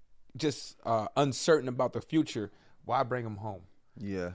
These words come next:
Speaker 1: Why bring 'em home? Because you're just gonna leave yourself to explaining yourself to something that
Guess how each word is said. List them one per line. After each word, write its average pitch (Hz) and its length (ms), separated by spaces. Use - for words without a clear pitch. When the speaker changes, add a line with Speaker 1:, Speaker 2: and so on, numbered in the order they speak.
Speaker 1:
Why 151 180
bring 139 200
'em 127 80
home? 127 280
Because 131 200
you're 151 100
just 151 80
gonna 156 160
leave 156 260
yourself 147 420
to 135 180
explaining 156 560
yourself 135 340
to 127 80
something 143 340
that 135 220